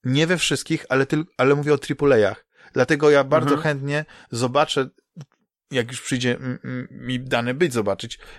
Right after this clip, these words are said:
Speaker 1: y, właśnie tych, tych Strażników Galaktyki, nie, tę grę. Co tam urzekło
Speaker 2: No, dzisiaj
Speaker 1: ludzi, dlaczego to
Speaker 2: usłyszysz
Speaker 1: jest takie?
Speaker 2: trochę.
Speaker 1: O, no to
Speaker 2: Dzisiaj
Speaker 1: świetnie.
Speaker 2: trochę usłyszysz.
Speaker 1: To zróbmy tak, bo ja jeszcze chciałbym cię zapytać, e, Rafale, co twoją uwagę zwróciło, jeśli chodzi o zwiastuny, czy była jakaś taką grę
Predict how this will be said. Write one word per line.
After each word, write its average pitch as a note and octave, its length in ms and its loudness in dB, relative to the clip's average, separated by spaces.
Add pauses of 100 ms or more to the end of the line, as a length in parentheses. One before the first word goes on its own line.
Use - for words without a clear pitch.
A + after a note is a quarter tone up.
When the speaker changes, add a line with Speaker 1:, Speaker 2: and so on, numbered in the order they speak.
Speaker 1:
y, A2+ 420 2 (100)
właśnie D#3 280 -4
tych, C#3 180 -4
tych - 160 -6
Strażników D3+ 420 -4
Galaktyki, D3+ 560 -4 (280)
nie, A#2 180 -10
tę A#2 140 -6
grę. G#2+ 240 0 (720)
Co E3+ 180 0
tam E3 280 -2
urzekło D3+ 300 0
Speaker 2:
No, D3 80 2
dzisiaj D3 160 2
Speaker 1:
ludzi, D3+ 80 4
dlaczego C#3+ 80 -2
to D3 80 2
Speaker 2:
usłyszysz B2 160 2
Speaker 1:
jest A#2 120 -2
takie? G#2 60 -4
Speaker 2:
trochę. G2 380 0 (320)
Speaker 1:
O, G2 180 -2
no D3+ 100 -6
to E3+ 120 -2
Speaker 2:
Dzisiaj C3 80 -2
Speaker 1:
świetnie. C3 220 0
Speaker 2:
trochę G#2+ 120 -4
usłyszysz. - 340 -8
Speaker 1:
To E3+ 100 -4
zróbmy G#3 240 -2
tak, C#3 160 2
bo C#3+ 160 2 (220)
ja E3 80 2
jeszcze F3+ 200 2
chciałbym E3+ 240 0
cię D#3 200 -2
zapytać, D3 380 -4
e, C3+ 640 0
Rafale, C3 380 0 (420)
co - 260 0 (440)
twoją C#3+ 380 0
uwagę A#2 280 0
zwróciło, A2+ 240 -4
jeśli A#2+ 140 -2
chodzi B2 200 -4
o A2+ 40 0
zwiastuny, A#2+ 420 -4
czy B2+ 140 -8
była B2 180 2
jakaś A#2 200 -4
taką A#2 240 -10
grę C#3+ 180 0